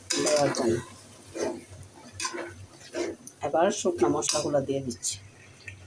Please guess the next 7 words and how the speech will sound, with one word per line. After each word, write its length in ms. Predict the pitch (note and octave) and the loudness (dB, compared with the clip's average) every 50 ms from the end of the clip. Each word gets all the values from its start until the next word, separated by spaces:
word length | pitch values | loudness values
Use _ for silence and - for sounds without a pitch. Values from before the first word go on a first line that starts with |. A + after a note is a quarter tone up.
| - D3+ | -4 -2
গুঁড়া, 240 | E3 E3 E3 F3 F#3+ A3+ - - - - | 2 4 6 6 4 4 0 -6 -12 -10
বিসমিল্লাহ, 640 | - E4 - - - - F3+ E3 D#3 D3+ D#3 D#3 D3 - - - - - - - - - - - - - - - - - - - - - - - - - - - - - - - - - - - - - - A#3+ B3 A#3+ - - - - - - - - - - - - - - - - - D3 | -6 -4 -4 -2 2 4 4 4 4 2 -2 -2 -4 -4 -10 -20 -20 -20 -20 -20 -20 -20 -18 -18 -18 -18 -18 -18 -18 -16 -16 -16 -16 -16 -18 -18 -18 -20 -20 -20 -20 -20 -20 -20 -20 -20 -18 -18 -18 -16 -14 -12 -12 -12 -12 -12 -14 -18 -18 -18 -18 -18 -18 -18 -18 -16 -16 -16 -10 -6 -4 -2
দুই 120 | C#3+ D#3 D#3 - | -2 -2 0 2
চামচ 300 | F3+ F3 E3+ E3+ E3+ - - - - - - - | 2 4 6 6 4 4 2 0 2 0 0 0
হলুদের 380 | - F3 D#3+ D#3 C#3+ E3 E3+ E3 - | -2 -4 -4 -2 -2 -2 -2 -2 -2
গুঁড়া 180 | E3+ D#3+ E3 D#3 - | -4 -4 -4 -2 -4
দিলাম, 260 | E3 E3 E3 E3 E3 | -2 0 2 2 4